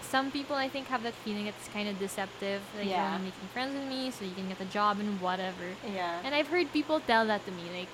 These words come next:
Speaker 1: I don't want them to feel like I'm asking for a job. I just wanna know how they got there. And honestly, people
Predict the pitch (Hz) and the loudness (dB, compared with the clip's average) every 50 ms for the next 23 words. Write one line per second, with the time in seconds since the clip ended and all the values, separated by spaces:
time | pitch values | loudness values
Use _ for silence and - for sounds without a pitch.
0 | - 208 208 208 214 214 214 220 208 202 202 196 190 190 185 185 - - - 196 | -4 -4 -2 0 0 0 0 0 0 -2 -4 -6 -6 -6 -8 -10 -10 -8 -6 -4
1 | 196 196 190 185 185 180 180 180 180 - - - 185 185 - - 185 190 190 - | -2 0 0 0 0 -2 -2 -4 -4 -6 -8 -8 -6 -6 -6 -6 -6 -6 -6 -6
2 | - - 202 185 - - 170 160 160 170 196 196 196 196 196 185 185 175 175 175 | -6 -4 -4 -4 -4 -6 -6 -6 -6 -2 2 4 4 4 4 2 0 -2 -2 -4
3 | - - 180 175 170 165 180 180 165 175 180 185 214 226 233 233 226 226 220 220 | -6 -6 -6 -6 -6 -6 -6 -6 -6 -6 -4 0 2 2 2 2 2 0 2 2
4 | 220 220 220 220 - - - - - - - 277 285 277 285 330 392 440 - - | 2 2 0 -2 -6 -10 -12 -14 -12 -6 -4 -2 0 0 2 2 0 0 0 -2
5 | 403 403 - 277 285 - 330 | -2 -2 0 -2 -2 0 2